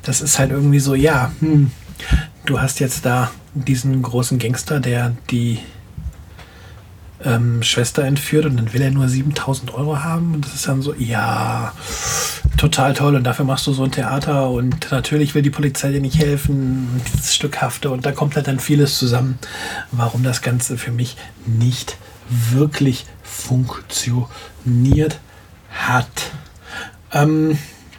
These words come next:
wie gesagt, Hauptdarstellerin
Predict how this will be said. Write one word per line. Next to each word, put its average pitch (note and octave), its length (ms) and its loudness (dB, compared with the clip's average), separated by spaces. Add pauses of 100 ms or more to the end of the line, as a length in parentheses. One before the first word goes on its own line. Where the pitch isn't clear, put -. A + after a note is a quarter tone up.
(160)
wie C3+ 80 0
gesagt, C3+ 420 0 (1300)
Hauptdarstellerin C3 920 0